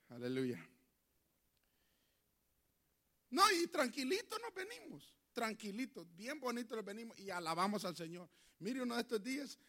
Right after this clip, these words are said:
me voy a enojar bastante y vamos a parar la música y eso es todo lo que vamos a hacer. Tranquilito, y los niños muriéndose allá, si-, sin, sin agua, sin pan, sin comida, sin nada, y el papá pero gozándose aquí en el altar del Señor. Aleluya, gloria a Dios.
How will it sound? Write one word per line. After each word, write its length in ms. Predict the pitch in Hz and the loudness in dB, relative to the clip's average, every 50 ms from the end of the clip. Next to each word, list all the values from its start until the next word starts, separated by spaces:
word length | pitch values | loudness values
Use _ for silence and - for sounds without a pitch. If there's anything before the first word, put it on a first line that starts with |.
| _ - | _ -14
me 100 | - 175 | -10 -6
voy 200 | 180 185 220 254 | -2 0 0 0
a 40 | 262 | 0
enojar 440 | 269 254 196 202 233 285 294 269 220 - 185 165 - - | 0 -2 -2 -2 -2 -2 -4 -8 -10 -12 -18 -20 -18 -10
bastante 500 | 160 165 160 - - 233 233 262 247 - | -6 -6 -6 -4 -4 -2 -2 -2 -4 -4
y 40 | 285 | -4
vamos 260 | 226 226 247 247 240 | -4 -2 -2 -2 -4
a 60 | 254 226 | -6 -8
parar 240 | 214 208 208 226 | -8 -6 -6 -4
la 100 | 226 220 | -4 -4
música 400 | 220 220 240 254 - - 208 214 | -4 -4 -8 -8 -8 -10 -14 -12
y 100 | 220 208 220 | -6 -4 -4
eso 140 | 214 214 254 | -4 -4 -8
es 60 | 247 | -8
todo 160 | - 233 233 | -4 -4 -4
lo 120 | 233 247 240 | -4 -4 -8
que 80 | 240 | -10
vamos 220 | 240 233 240 247 226 | -12 -12 -12 -12 -14
a 40 | 220 | -14
hacer. 260 | 208 240 277 311 - _ _ _ _ _ _ _ _ _ _ _ _ _ _ _ _ _ _ _ _ _ _ _ _ _ _ _ | -14 -14 -16 -16 -18 _ _ _ _ _ _ _ _ _ _ _ _ _ _ _ _ _ _ _ _ _ _ _ _ _ _ _
Tranquilito, 680 | - 233 240 240 202 220 226 226 254 285 262 - 220 | 2 4 4 4 2 -2 -4 0 0 0 0 0 0
y 80 | 240 233 | 0 2
los 160 | 220 214 196 | 2 2 2
niños 280 | 214 240 269 262 247 226 | 2 2 2 2 2 0
muriéndose 600 | 220 220 220 240 285 339 339 302 285 254 208 226 | 0 0 0 0 0 0 0 0 -2 0 0 0
allá, 280 | 233 240 254 240 214 - _ _ _ _ _ _ | 0 0 -2 -4 -6 -10 _ _ _ _ _ _
si-, 180 | - - - - - 170 | -14 -14 -14 -10 -10 -8
sin, 320 | 156 180 190 190 180 - | -6 -4 -4 -6 -6 -8
sin 260 | 175 - 185 175 175 185 | -6 -6 -4 -2 2 4
agua, 380 | 202 226 240 233 247 240 233 - - - _ _ | 6 6 6 6 4 2 2 -2 -10 -20 _ _
sin 300 | - - 196 180 175 175 | -12 -8 -6 -4 -4 -4
pan, 380 | - - 190 202 220 226 226 208 | -2 4 6 6 6 6 4 2
sin 180 | - 202 202 190 | -2 -2 -4 -2
comida, 400 | 202 180 165 185 202 214 226 202 | -4 -4 -2 0 2 2 2 2
sin 220 | 165 175 170 170 175 | 2 0 -2 -2 2
nada, 340 | 190 202 220 233 226 202 - - - | 2 4 4 4 2 0 -2 -8 -12
y 140 | - 185 190 | -4 2 4
el 120 | 190 185 - | 4 4 4
papá 380 | 175 165 - - 202 202 196 | 2 0 2 4 2 2 2
pero 240 | - 214 196 180 165 | 2 2 2 2 2
gozándose 760 | 151 147 147 131 - - 208 202 190 175 156 143 143 120 139 | 0 -2 -4 -4 -2 0 2 2 2 0 -2 -6 -6 -8 -8
aquí 300 | 127 - - 147 151 147 | -10 -8 -6 -6 -6 -6
en 140 | 147 143 139 | -6 -8 -10
el 60 | 135 | -10
altar 480 | 135 131 139 139 135 - 160 160 160 156 | -10 -10 -10 -10 -6 0 0 2 2 2
del 180 | 147 147 135 | 0 -4 -4
Señor. 340 | - - 139 139 151 151 143 - | -6 -8 -12 -10 -12 -12 -10 -6
Aleluya, 800 | 170 165 135 131 143 143 135 135 143 156 156 143 113 147 139 | -6 -6 -4 -4 -4 -4 -4 -6 -6 -8 -10 -10 -10 -10 -10
gloria 360 | 135 127 147 147 147 151 151 | -10 -12 -14 -16 -14 -16 -16
a 20 | 147 | -14
Dios. 340 | 147 147 147 143 - - | -12 -10 -10 -10 -12 -14